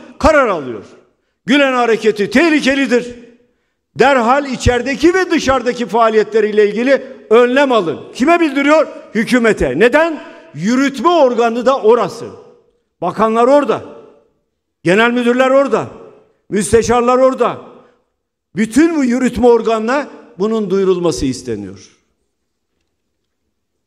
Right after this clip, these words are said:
Geçiyoruz dokuzuncu soruya. Milli Güvenlik Kurulu kararına karşın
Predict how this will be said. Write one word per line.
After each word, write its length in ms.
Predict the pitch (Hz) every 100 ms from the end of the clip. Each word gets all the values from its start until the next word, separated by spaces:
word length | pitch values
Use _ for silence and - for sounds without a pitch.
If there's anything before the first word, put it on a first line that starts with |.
| _ _ _ _ _ _ _ _ _ _ _ -
Geçiyoruz 580 | 175 170 170 165 190 151
dokuzuncu 520 | 151 143 135 143 120
soruya. 340 | 117 101 92 92 - _ _ _ _ _ _ _ _ _ _ _ _ _ _ _ _ _ _ -
Milli 280 | 175 214 240
Güvenlik 420 | 220 208 214 240
Kurulu 500 | 185 180 180 139 -
kararına 480 | 165 170 170 175 170
karşın 460 | 147 131 - 110